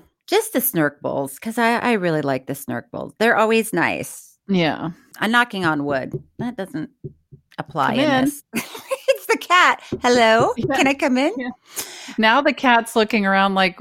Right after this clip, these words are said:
Speaker 2: "Why am I in this room? Why did I come in here?"
Speaker 1: And how can I get out? Okay, listen,
Speaker 2: Yeah.
Speaker 1: we gotta get, we
Speaker 2: Okay.
Speaker 1: gotta get
Speaker 2: All right.
Speaker 1: down. Okay, we
Speaker 2: Yeah.
Speaker 1: gotta get down to business.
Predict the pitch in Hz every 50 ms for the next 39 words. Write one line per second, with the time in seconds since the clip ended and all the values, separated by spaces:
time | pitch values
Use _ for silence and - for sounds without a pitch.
0 | - - _ - 185 185 196 226 254 277 254 247 240 220 220 220 214 202 190 190
1 | - 196 190 196 196 - - - 160 - - - - 190 202 233 262 269 262 247
2 | - 247 233 214 214 214 208 202 160 135 123 - 311 349 320 339 302 320 311 320
3 | 285 277 254 214 208 220 202 196 185 160 147 - - _ - - - - - 269
4 | 269 330 247 240 226 233 240 240 202 - 254 - 247 226 196 196 _ _ - 165
5 | - - 196 190 202 175 143 131 220 196 - 180 160 151 139 165 147 135 135 135
6 | 139 139 - - 202 180 180 - 175 151 147 156 135 160 165 165 170 156 - 160
7 | 151 143 139 - 147 147 - - -